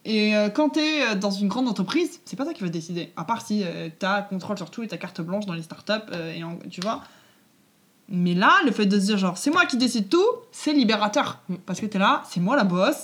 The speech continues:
Speaker 1: c'est moi qui f-, on fait ça quand, quand j'en ai envie, et cetera. »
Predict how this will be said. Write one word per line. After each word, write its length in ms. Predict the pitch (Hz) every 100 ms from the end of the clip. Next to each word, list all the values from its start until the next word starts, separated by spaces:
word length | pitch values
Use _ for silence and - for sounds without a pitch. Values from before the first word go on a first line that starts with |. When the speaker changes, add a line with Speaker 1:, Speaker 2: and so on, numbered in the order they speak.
| -
Speaker 1:
c'est 140 | 175
moi 220 | 160 180
qui 720 | 139 - 208 196 185 180 175 165
f-, 120 | - 190
on 80 |
fait 120 | 190 220
ça 160 | 233
quand, 380 | - 208 180 170
quand 140 | 190
j'en 160 | 208 180
ai 40 |
envie, 260 | 165 160 254
et 40 |
cetera. » 440 | 240 220 220 202